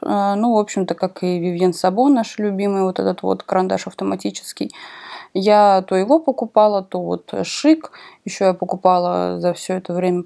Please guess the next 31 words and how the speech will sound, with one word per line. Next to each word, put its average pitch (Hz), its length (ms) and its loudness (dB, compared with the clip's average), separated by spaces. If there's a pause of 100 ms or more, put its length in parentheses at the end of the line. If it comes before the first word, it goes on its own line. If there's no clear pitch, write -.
по-моему, 180 380 0
Люкс 180 300 -6
Визаж. 214 540 2 (420)
Или 190 120 4
Белор 180 360 0
Дизайн, 196 340 0
Белор 185 280 4
Дизайн. 165 320 -2
Но 170 60 2
я 220 120 8
его 262 120 6
покупала 247 460 2
ещё 226 360 -2
раньше, 180 480 -2
я 165 120 -6
его 175 200 -6
ещё 190 240 -6
года 185 320 -2
два 185 240 2
назад 170 280 -2
покупала, - 440 2
он 185 160 -2
давно 185 400 0
вышел. 202 460 -4 (500)
Но 202 120 6
он 240 160 6
такой 208 240 2
Белор 185 300 4
Дизайн 220 320 2
более 208 260 4
восковый. 180 640 0